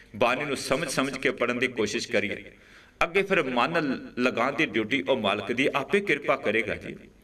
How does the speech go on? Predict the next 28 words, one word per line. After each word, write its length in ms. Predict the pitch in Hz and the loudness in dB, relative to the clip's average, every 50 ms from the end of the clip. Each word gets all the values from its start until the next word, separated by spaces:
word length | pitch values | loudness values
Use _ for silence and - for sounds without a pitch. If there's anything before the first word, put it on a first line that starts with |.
| - - - - - - - - - - | -20 -20 -20 -20 -20 -20 -20 -6 0 2
ਇੱਕ 200 | 185 185 185 196 | 2 2 2 0
ਨਾ 100 | 196 202 - | 0 0 0
ਇੱਕ 140 | - - - | -2 -4 -2
ਦਿਨ 200 | 165 175 - - | 0 0 0 0
ਜ਼ਰੂਰ 340 | - 123 127 135 160 196 202 | 0 0 2 4 4 4 4
ਮਨ 320 | 180 170 151 139 127 117 | 4 2 2 2 2 2
ਲੱਗੇਗਾ। 400 | 107 95 - 110 104 92 82 - 92 - - - - - - _ _ _ _ _ _ _ _ | 0 0 0 0 0 0 -2 -4 -10 -10 -18 -20 -20 -20 -20 _ _ _ _ _ _ _ _
ਪਰ 120 | - 113 107 | -2 0 2
ਦਾਸ 300 | 92 101 107 110 - 120 | 2 2 2 2 0 -2
ਨਿਮਰਤਾ 480 | 113 110 113 120 139 156 156 - 156 | -2 0 0 2 2 2 2 2 -2
ਸਹਿਤ 280 | 131 - 135 113 110 117 | -2 2 0 0 0 0
ਬੇਨਤੀ 360 | 113 98 92 92 95 92 110 | 0 0 0 0 2 -2 -2
ਕਰਦਾ, 340 | - - 104 95 98 120 120 | 0 2 0 2 2 2 2
ਹੱਥ 300 | 110 117 117 123 120 113 | 2 0 -2 -2 -2 -6
ਜੋੜ 260 | 101 98 110 120 120 | -2 0 2 2 2
ਕੇ 160 | 113 120 127 | 2 0 0
ਬੇਨਤੀ 320 | 104 95 95 92 95 95 - | 0 0 0 -2 0 -4 -6
ਕਰਦਾ, 400 | - - 90 87 85 - - - - - - - - - - - - - | -2 -2 -2 -2 0 -4 -4 -6 -6 -14 -18 -20 -20 -20 -20 -10 -2 0
ਇਸ 180 | 147 147 - | 0 0 0
ਨੂੰ 180 | 139 131 120 123 | -2 -4 -2 -2
ਹੰਕਾਰ 400 | 113 113 - 117 101 90 101 107 | -4 0 2 2 2 2 2 0
ਨਾਲ 200 | 113 117 101 104 | 0 0 0 0
ਨਾ 120 | 104 107 | 0 -2
ਤੋਲਿਓ। 400 | 113 104 104 90 85 85 90 - 87 90 - - - - - - - - - - - | -2 0 -2 -2 -2 -2 -6 -8 -10 -14 -20 -20 -20 -20 -20 -20 -20 -20 -12 -4 -2
ਇੱਕ 140 | 160 - 196 | 0 0 2
ਦਿਨ 140 | 180 196 | 0 0
ਸਮਾਂ 360 | 196 190 196 139 127 147 160 - | 0 0 0 0 0 0 0 2
ਆਏਗਾ, 360 | - 143 139 123 143 143 - | 2 2 2 2 0 -4 -10